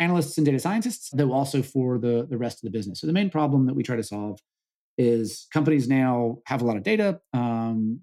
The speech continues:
they wanna make decisions with that data. They have kind of a collection of tools that help them do that, but they often do it in a fairly disjointed way and, and don't help the kind of data professionals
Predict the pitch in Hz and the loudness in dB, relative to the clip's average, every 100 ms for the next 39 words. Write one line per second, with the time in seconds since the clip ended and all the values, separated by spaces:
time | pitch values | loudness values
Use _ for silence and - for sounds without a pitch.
0 | 120 117 117 110 110 - - 143 139 135 | -2 0 0 0 -2 -6 -2 2 2 0
1 | 135 135 131 131 151 143 170 175 147 131 | -2 -2 -2 0 0 2 0 0 2 0
2 | - 127 123 - 131 104 - 123 123 107 | -2 -6 -6 -2 -2 -2 0 0 0 -4
3 | 117 120 - 110 104 127 185 240 - _ | -8 -8 -6 -4 0 0 0 -2 -8 _
4 | - - 143 131 131 - - 123 127 139 | -8 0 2 2 -2 -10 -8 -2 0 0
5 | 143 143 123 131 127 117 110 120 113 98 | 0 2 4 2 2 -2 -2 -2 0 -2
6 | 110 - 120 113 107 151 202 180 143 120 | -6 -4 -2 -2 -2 -2 0 0 0 0
7 | - 117 117 131 - 123 113 - 117 107 | -2 -2 0 -2 -4 -4 -6 -4 -4 -4
8 | 107 90 113 110 104 101 104 - 117 101 | -4 -6 -4 -4 -4 -8 -8 -4 0 0
9 | 95 - | 0 -4